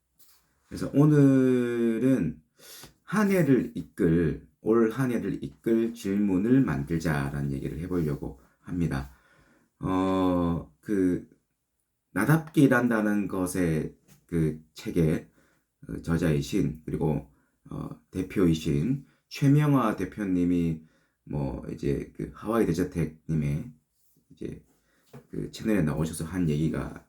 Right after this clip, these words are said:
되게 마음에 감명 깊었었는데요. "명함 뒤에 숨어 있지 말고 명함 앞에 숨어 있어라." 어, 내가 어떤 직장에 다닌다,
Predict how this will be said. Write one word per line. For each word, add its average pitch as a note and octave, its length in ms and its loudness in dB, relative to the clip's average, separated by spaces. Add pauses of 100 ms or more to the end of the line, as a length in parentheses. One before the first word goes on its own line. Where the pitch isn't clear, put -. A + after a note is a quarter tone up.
(180)
되게 D#2+ 260 -4
마음에 D#2 600 -2 (360)
감명 E2+ 300 0
깊었었는데요. D#2 840 -4 (600)
"명함 C3+ 760 4 (160)
뒤에 C#3 340 4
숨어 A#2+ 320 -2
있지 F#2+ 280 -6
말고 F2+ 680 -4 (600)
명함 F2+ 480 -2
앞에 B2+ 360 -6
숨어 F2 320 -4
있어라." D2 500 -4 (560)
어, C#2+ 240 -2
내가 A#2 560 4
어떤 A#2+ 920 0
직장에 A2+ 1000 -4 (180)
다닌다, F2 720 -2